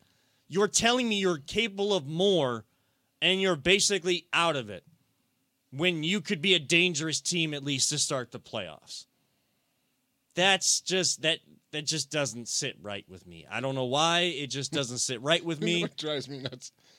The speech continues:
Speaker 2: How much you guys wanna bet that we're gonna come one game out of the playoffs this year?
Speaker 1: Oh, I
Speaker 2: I'll
Speaker 1: already
Speaker 2: put
Speaker 1: know
Speaker 2: money
Speaker 1: it.
Speaker 2: on it.
Speaker 1: I already know it.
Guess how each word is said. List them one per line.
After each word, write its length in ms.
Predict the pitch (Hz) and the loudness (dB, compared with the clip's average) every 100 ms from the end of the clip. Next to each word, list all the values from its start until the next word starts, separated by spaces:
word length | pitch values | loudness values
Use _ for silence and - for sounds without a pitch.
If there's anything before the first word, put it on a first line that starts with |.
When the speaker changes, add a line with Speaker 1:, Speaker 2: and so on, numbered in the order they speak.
| _ _ _ _ _ | _ _ _ _ _
Speaker 2:
How 80 | 151 | -10
much 180 | 196 185 | -8 -6
you 100 | 180 | -6
guys 140 | 156 | -6
wanna 180 | 143 123 | -4 -4
bet 300 | 101 101 104 | -2 -4 -4
that 100 | 101 | -6
we're 140 | 101 | -8
gonna 160 | 101 98 | -8 -10
come 240 | - 101 | -10 -10
one 200 | 92 92 | -8 -10
game 280 | 92 92 92 | -10 -10 -8
out 120 | 87 | -10
of 60 | 87 | -10
the 60 | 87 | -12
playoffs 500 | - 85 90 92 - | -12 -10 -10 -12 -16
this 220 | 98 - | -14 -14
year? 140 | 101 101 _ _ _ _ _ | -14 -18 _ _ _ _ _
Speaker 1:
Oh, 200 | 165 131 | 2 4
I 100 | 110 | 6
Speaker 2:
I'll 40 | - | 6
Speaker 1:
already 120 | - 185 | 6 4
Speaker 2:
put 80 | 151 | 6
Speaker 1:
know 80 | 151 | 4
Speaker 2:
money 160 | 147 | 4
Speaker 1:
it. 40 | 120 | 0
Speaker 2:
on 160 | 101 | -2
it. 120 | 95 - _ | -6 -14 _
Speaker 1:
I 80 | 127 | -4
already 180 | 113 92 | -4 -6
know 200 | 87 | -10
it. 100 | 78 | -12